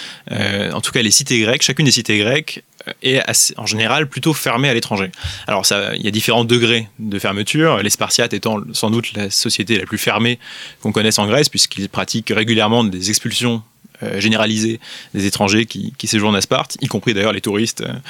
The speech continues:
euh, et les, euh, les voyageurs de passage, parce que les Spartiates ont, euh, ont, comme c'est une société, euh, très petite en fait, euh,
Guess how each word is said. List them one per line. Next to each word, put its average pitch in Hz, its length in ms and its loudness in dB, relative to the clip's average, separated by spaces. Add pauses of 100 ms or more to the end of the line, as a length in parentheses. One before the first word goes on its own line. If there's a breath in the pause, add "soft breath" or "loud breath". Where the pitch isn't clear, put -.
(320 loud breath)
euh, 98 240 2
et - 80 -2
les, 95 220 2
euh, 92 200 0
les 104 120 0
voyageurs 101 400 2
de 101 60 0
passage, 143 420 2 (520 loud breath)
parce 117 180 2
que 139 120 2
les 143 180 6
Spartiates 127 380 0
ont, 113 260 4
euh, 98 220 0 (340)
ont, 110 140 -4 (260)
comme 127 180 2
c'est - 340 2
une 110 160 4
société, 120 540 4
euh, 98 100 2
très - 160 -4
petite - 280 -6
en - 40 -12
fait, - 260 -10
euh, 113 340 -6